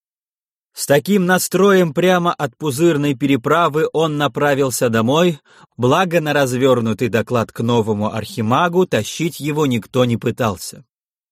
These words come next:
Потом, конечно, вспомнит и об Олеге, но сейчас всё внимание сосредоточено на Айрунге и скипетре власти.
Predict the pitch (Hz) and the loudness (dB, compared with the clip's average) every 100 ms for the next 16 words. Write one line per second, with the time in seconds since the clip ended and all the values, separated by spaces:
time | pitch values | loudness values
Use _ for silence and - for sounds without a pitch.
0 | _ _ _ - - 120 117 156 160 147 | _ _ _ -20 -4 -2 2 0 0 0
1 | 139 147 - 139 123 - 147 139 139 - | 0 0 -2 -4 -6 -2 0 0 -2 -4
2 | 143 147 147 139 147 151 113 95 85 90 | -2 2 2 2 2 2 2 0 -12 -8
3 | 113 127 - 123 95 - 131 147 - - | -2 0 0 -4 -4 -2 -2 -2 -8 0
4 | 139 117 101 98 110 156 147 143 - - | 2 2 0 -2 0 0 0 -2 -4 -14
5 | - - 127 - 117 107 104 180 156 156 | -6 0 0 0 -2 -2 0 0 0 -2
6 | 147 135 131 131 - 123 113 110 143 151 | -2 -2 -2 -2 -2 0 0 0 0 0
7 | 143 139 - 143 - - 123 117 120 110 | -2 -2 -4 -6 -6 -4 -4 -4 -4 -4
8 | 104 107 117 - - - | -4 -2 -2 -2 -10 -20